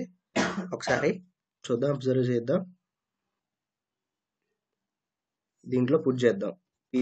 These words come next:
three equals to P two. P two అంటే ఎంత, two point four minus f of P two, f of P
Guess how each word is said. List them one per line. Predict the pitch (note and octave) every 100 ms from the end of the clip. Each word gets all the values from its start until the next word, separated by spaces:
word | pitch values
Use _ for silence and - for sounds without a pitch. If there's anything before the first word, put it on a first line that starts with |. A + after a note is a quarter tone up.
| B2+
three | C3+ C3
equals | B2+ B2 A2+ -
to | F3+
P | F3 A#2
two. | - -
P | C#3+ C#3+
two | D3+
అంటే | D3+ D#3 D#3
ఎంత, | D3+ G#3+ - _ _ _ _
two | A2 A2 A2
point | G#2+ G#2 -
four | G#2+ G2+ - A2
minus | G#2+ G#2+ A2 G2 - - - _ _ _ - -
f | D#3
of | D#3 -
P | D#3
two, | C#3 - - _ - - - C3+
f | D3+
of | D3
P | D#3+